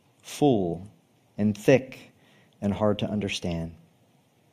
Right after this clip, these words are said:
But what is not hard to understand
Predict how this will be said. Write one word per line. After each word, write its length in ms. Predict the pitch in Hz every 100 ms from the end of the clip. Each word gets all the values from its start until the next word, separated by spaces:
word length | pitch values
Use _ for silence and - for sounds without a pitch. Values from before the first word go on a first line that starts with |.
| _ _ _ _ -
But 180 | 117 117
what 360 | 131 127 -
is 220 | 123 117 117
not 340 | 123 113 -
hard 340 | - 110 104
to 100 | -
understand 800 | 107 101 98 - 101 104 107 113